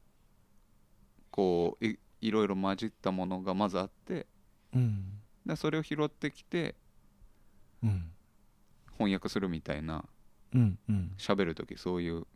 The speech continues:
Speaker 1: イメージは一つありますね。
Speaker 2: あ、でも、うん。きっと近い、
Speaker 1: うんうんうん。
Speaker 2: 似ているんだろうな。触覚ってその五感だったり、
Speaker 1: はい。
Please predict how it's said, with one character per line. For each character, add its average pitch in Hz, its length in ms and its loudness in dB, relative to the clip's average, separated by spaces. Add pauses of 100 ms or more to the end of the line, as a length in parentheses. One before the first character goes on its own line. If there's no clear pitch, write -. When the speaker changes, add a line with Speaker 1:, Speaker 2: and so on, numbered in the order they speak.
(300)
Speaker 1:
イ 92 120 -2
メ 87 180 0
ー 76 40 -6
ジ - 120 -8
は - 220 -8 (220)
一 - 200 0
つ - 140 -2
あ 80 80 2
り 78 120 -6
ま 80 100 -10
す - 160 -18
ね。 113 120 -10 (220)
Speaker 2:
あ、 104 260 0 (140)
で 107 100 -2
も、 95 400 -2 (280)
う 113 60 0
ん。 98 300 0 (1300)
き - 120 -14
っ - 40 -14 (100)
と 120 100 0
近 - 480 -4
い、 104 180 0 (400)
Speaker 1:
う 123 40 -12
ん - 20 -8
う - 20 -8
ん - 20 0
う - 20 0
ん。 107 40 0
Speaker 2:
似 92 40 -2
て 123 140 0
い 127 140 2
る 131 100 2
ん 135 140 2
だ 110 160 0
ろ 92 200 -6
う - 20 -6
な。 92 220 -6
触 - 320 -8
覚 131 240 -4
っ 123 40 -8
て - 180 -6
そ - 160 -4
の 120 200 -2 (320)
五 110 160 -8
感 123 380 -2
だ 123 120 -2
っ 120 60 -8 (140)
た 98 160 -8
り、 92 400 -10 (360)
Speaker 1:
は 107 160 6
い。 78 120 0